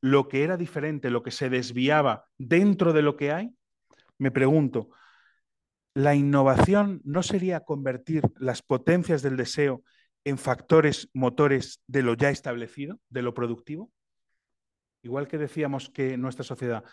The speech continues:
convierte el deseo como invención de un camino en un factor productivo, en una manera de, de un motor para triunfar en esta sociedad, ¿no es eso la innovación?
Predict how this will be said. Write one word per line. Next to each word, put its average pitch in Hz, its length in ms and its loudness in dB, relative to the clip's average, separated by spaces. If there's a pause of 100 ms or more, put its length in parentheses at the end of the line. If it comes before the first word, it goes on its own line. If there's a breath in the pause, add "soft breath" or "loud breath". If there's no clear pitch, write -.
(240 loud breath)
convierte 127 460 -2
el 135 100 0
deseo 123 320 -4
como 117 180 -6
invención 113 460 -6
de 139 60 -4
un 135 80 -6
camino 120 340 -2
en 120 60 -2
un 127 100 0
factor 127 380 -2
productivo, 151 640 -2 (400)
en 123 100 -4
una 135 140 2
manera 131 420 2
de, 123 200 2
de 123 340 -2
un 143 180 -4
motor 147 380 2
para 123 120 2
triunfar 123 440 0
en 127 160 0
esta 160 220 0
sociedad, 139 460 -8 (720 soft breath)
¿no 156 240 0
es 190 140 0
eso 175 180 -6
la 151 80 -6
innovación? 143 640 -6